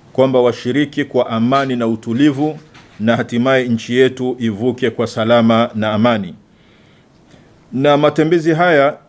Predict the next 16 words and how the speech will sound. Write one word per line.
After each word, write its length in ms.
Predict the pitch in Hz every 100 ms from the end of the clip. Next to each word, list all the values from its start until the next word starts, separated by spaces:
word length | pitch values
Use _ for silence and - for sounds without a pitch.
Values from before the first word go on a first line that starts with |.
| _ _ _ - _ -
yatakuwa 500 | 117 127 127 - 147
kwa 140 | 139
masaa 320 | 127 127 135 131
saba 300 | 151 139 120
kwa 140 | 123
siku. 340 | - 135 - - - _ _ _ _ _ _ _ _ -
Yaani 200 | 113 120 113 107
vijana 400 | 117 139 139 127
watatembea 460 | 120 113 123 135
kwa 140 | - 123
muda 220 | 135 127
wa 60 |
masaa 280 | 120 113 117
saba 360 | - 131 131 135
kwa 180 | - 107
siku 380 | 156 151 160